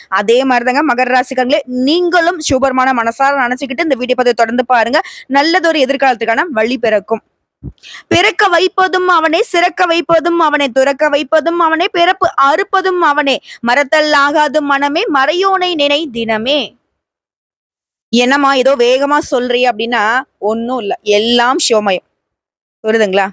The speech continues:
இதை மட்டும் வச்சுக்கோங்க. அறமல்ல சிவம் அன்பே சிவம், அறிவல்ல சிவம் உணர்வே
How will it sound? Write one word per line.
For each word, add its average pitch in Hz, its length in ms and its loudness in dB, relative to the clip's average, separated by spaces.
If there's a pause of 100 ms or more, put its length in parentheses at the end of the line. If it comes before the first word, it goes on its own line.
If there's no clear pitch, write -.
(340)
இதை 220 160 2
மட்டும் 220 300 0
வச்சுக்கோங்க. 214 360 -2 (360)
அறமல்ல 330 500 2 (140)
சிவம் 226 300 -2
அன்பே 226 440 -2
சிவம், 214 260 -8 (320)
அறிவல்ல 320 520 2 (120)
சிவம் 339 280 -2
உணர்வே 247 480 0